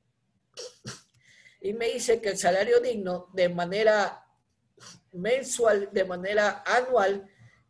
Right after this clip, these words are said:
es cinco mil trescientos sesenta y cuatro. Entonces, yo tendría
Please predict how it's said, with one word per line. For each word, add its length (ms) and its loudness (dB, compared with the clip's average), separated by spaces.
es 400 -2
cinco 420 -4
mil 160 -4
trescientos 520 -4
sesenta 380 -4
y 80 -6
cuatro. 520 0
Entonces, 600 -6
yo 200 -4
tendría 720 0